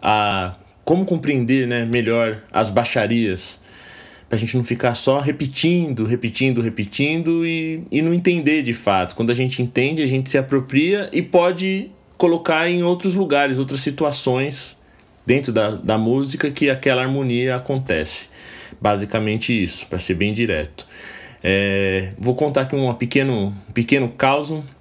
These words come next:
Me lembro, quando era garoto lá, estudava com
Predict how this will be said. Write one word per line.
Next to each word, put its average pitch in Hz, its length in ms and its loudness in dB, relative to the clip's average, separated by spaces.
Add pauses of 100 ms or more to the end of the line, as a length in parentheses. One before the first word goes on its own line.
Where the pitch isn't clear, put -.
(600)
Me 110 140 2
lembro, 120 540 0
quando 110 160 0
era 117 220 2
garoto 113 580 0
lá, 117 120 2
estudava 110 460 0
com 101 340 -2